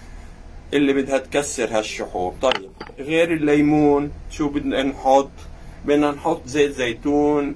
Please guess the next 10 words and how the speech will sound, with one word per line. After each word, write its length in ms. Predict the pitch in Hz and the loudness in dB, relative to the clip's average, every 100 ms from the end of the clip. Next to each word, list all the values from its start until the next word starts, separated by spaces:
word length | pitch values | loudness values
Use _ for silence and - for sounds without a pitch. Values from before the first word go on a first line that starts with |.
| - | -2
بكر 400 | 147 147 143 139 | -2 2 2 2
معصور 800 | 135 98 71 139 135 135 135 - | 0 -2 -4 -2 0 2 0 2
على 480 | 113 120 123 127 - - | 4 6 4 2 0 -6
البارد 600 | 117 123 127 123 127 123 - - - - | -6 0 2 2 -2 -6 -14 -18 -18 -4
بمقدار 720 | 135 123 123 - 123 113 117 | 0 0 -2 0 4 4 2
من 200 | 127 160 | 0 -2
فنجان 840 | 175 165 156 156 151 147 147 147 143 - - | -2 -2 -2 0 2 2 2 0 -4 -12 -12
لثلاث 600 | 143 156 156 156 151 139 - | -2 0 0 0 0 0 -4
فناجين، 560 | 104 104 135 156 - | -4 -4 -2 -2 -2
حسب 480 | - 156 151 156 | -2 -2 0 0